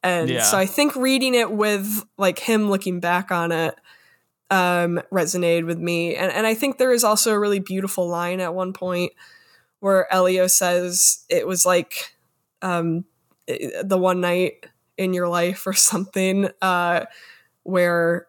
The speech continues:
Speaker 1: you're the person you knew you were meant to be but couldn't
Speaker 2: Mm-hmm.
Speaker 1: be. And,
Speaker 2: Yeah.
Speaker 1: and that really struck me. The, the fact that it was,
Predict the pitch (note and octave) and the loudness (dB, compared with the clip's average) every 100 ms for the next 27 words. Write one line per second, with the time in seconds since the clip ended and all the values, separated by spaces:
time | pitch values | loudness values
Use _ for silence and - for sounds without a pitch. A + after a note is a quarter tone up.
0 | - F3+ F3+ F3 - F3+ - F#3+ F3+ F3+ | -4 0 0 0 -2 0 0 0 -2 0
1 | F3+ F3+ F3 F3+ F3 D#3+ - F#3+ F3 F3+ | 0 -2 -2 -2 -2 -4 -6 -6 -6 -2
2 | G3+ A3 _ D#3 - E3+ C3+ C3+ B3+ C#4 | -2 -4 _ -8 -2 0 2 0 -2 -2
3 | - _ _ _ _ - F#3+ F#3 F3+ - | -6 _ _ _ _ -4 -2 0 -2 -2
4 | F#3+ F#3 F#3+ E3+ F3+ E3+ E3+ E3 - - | -2 0 0 0 0 0 -2 -4 -4 -2
5 | F#3 E3+ - F3 E3 F3 - _ _ - | -2 -2 -4 -4 -2 -4 -10 _ _ -20
6 | - - A#3+ G#3+ G#3 - A3+ G#3+ A3 F#3+ | -20 -8 -4 -2 -2 2 0 2 0 0
7 | F3 F#3+ F3+ - - | -2 -4 -2 0 0